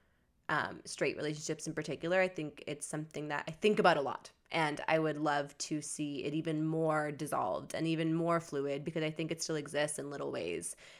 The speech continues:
um, that kind of sneak in when you least expect it. Um, and proposal is, like, the perfect example.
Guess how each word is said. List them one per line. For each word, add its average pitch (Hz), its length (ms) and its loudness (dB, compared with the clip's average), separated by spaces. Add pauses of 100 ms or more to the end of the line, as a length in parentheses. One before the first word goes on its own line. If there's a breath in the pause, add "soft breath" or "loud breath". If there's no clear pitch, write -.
(140 soft breath)
um, 147 240 0
that 139 160 0
kind 165 160 -4
of 143 80 -6
sneak 151 280 -4
in 135 140 0
when 139 120 -4
you 139 100 -4
least 139 220 -4
expect - 400 -4
it. 269 300 4 (420 soft breath)
Um, 156 360 2
and 160 120 0
proposal 165 480 0
is, 160 80 -2
like, 139 140 -4
the - 60 -4
perfect - 320 -10
example. - 560 -6